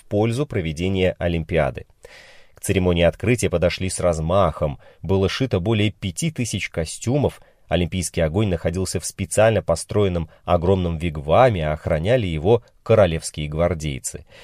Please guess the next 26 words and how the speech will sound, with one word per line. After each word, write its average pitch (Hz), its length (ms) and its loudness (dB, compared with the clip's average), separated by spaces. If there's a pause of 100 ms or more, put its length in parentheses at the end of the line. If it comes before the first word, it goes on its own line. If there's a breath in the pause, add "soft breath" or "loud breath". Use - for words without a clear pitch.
Всё 147 160 2
происходящее 135 680 4
больше 123 260 -2
напоминало 110 580 4 (120)
пышное 127 420 2
карнавальное 107 640 4
шествие. 78 640 2 (300)
Особенно 87 400 -2
примечателен 82 720 0
тот - 180 -6
факт, 135 440 0 (240 soft breath)
что - 220 -4
за 82 120 -4
девяносто 104 580 2
дней 113 280 0
до 82 140 -4
церемонии 82 580 -2
открытия 87 800 -2
в 78 80 -2
Олимпии 82 500 -2
на 73 140 -6
родине 78 380 -4
игр 139 400 0 (300 soft breath)
греческая 156 520 0
актриса 139 480 -2
Катерина 101 580 0